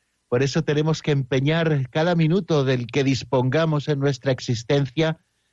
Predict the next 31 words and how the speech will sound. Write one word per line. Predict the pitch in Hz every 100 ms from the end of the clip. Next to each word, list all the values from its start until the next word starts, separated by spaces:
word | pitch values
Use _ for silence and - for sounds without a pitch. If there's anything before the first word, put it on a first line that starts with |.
| _ -
para | 117 120 120
acercarnos | 123 120 131 120 151 151 151 151
al | 139
Señor | 127 135 151 190 202 _
y | 185
conocerlo | - 165 147 - 208 196 180 156
un | 160 147
poquito | - 123 127 123
más | 113 110 104 -
cada | - 120 110
día. | 110 110 101 98 _ _ _ _ _
De | 104
manera | 120 139 156
que | - 143 -
el | 127
conocimiento | 120 131 120 120 123 143 170 165 151
nos | 131 123 117
lleve | 156 160
al | 139
amor | 131 156 202 185 _ _ _ _ _ _
y | 143
el | 143
amor | 160 214 208 -
nos | 156 151
llegue | 180 185 202 - -
al | 147 135 127
seguimiento. | - 139 117 120 135 127 107 98 98 95 - _ _
Y | - 123
ese | 127 131 180
seguimiento | 160 170 147 147 160 160 135 147 139
intenso | - 131 123 165 170 147 - 139 123